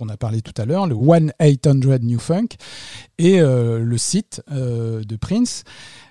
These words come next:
euh, qui va, euh, être modifié, puisqu'en fait, il va passer de the dawn point com à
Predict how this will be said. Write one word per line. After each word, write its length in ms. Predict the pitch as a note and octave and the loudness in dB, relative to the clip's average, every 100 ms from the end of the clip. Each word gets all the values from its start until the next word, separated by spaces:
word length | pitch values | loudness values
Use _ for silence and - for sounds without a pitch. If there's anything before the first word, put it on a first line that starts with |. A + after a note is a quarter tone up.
| A2+ | -4
euh, 180 | D#3 C#3+ | 0 0
qui 280 | C3 - D#3 | -2 -4 2
va, 380 | D#3+ A3 A3 - | 6 6 6 4
euh, 1160 | E3 D#3 C#3+ C#3 C3+ C3 B2+ B2+ B2+ B2 B2+ B2+ - - | 2 4 6 4 2 0 0 0 0 -2 -2 -6 -8 -2
être 240 | F3 - | 0 2
modifié, 580 | D#3+ F#3 F3+ - D3+ A#2 - | 2 2 0 -2 -4 -6 -8
puisqu'en 280 | - C#3+ C3 | -10 -6 0
fait, 320 | F3 E3+ D3 | 2 2 -2
il 80 | C3 | -2
va 120 | C3 | -2
passer 380 | C#3 C3+ D#3+ D3 | -2 -2 -2 -2
de 220 | B2+ B2 | -2 -4
the 140 | B2 | -4
dawn 380 | A#2+ B2 E3+ D3 | -2 0 2 0
point 220 | - B2 | -2 -6
com 400 | - F3 G#3 F#3+ - | 0 2 2 -2 -4
à 200 | C#3+ | -4